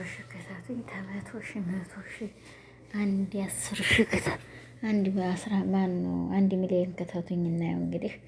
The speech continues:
ሸር በላይክ እያደረጋችሁ ይህን ይመስላል ያለሁበት አጀንዳ አንድና አንድ።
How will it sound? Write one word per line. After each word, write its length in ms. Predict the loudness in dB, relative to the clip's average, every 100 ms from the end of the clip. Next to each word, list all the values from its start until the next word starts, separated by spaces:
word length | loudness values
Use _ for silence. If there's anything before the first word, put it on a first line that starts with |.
| -20 -20 -20 -14
ሸር 240 | -4 -2 0
በላይክ 420 | 0 0 -2 -4
እያደረጋችሁ 840 | -2 -2 -2 -4 -4 -6 -6 -10 -8 -2 2 4 4 2 0 -8 -20 -20 -20 -8
ይህን 280 | -2 4 4
ይመስላል 520 | 4 2 -4 -6 -4 -2
ያለሁበት 600 | -2 -2 -4 -6 -8 -6
አጀንዳ 440 | -4 -2 -2 -2 -4
አንድና 420 | -4 -2 0 -2 -2
አንድ። 200 | -2 -4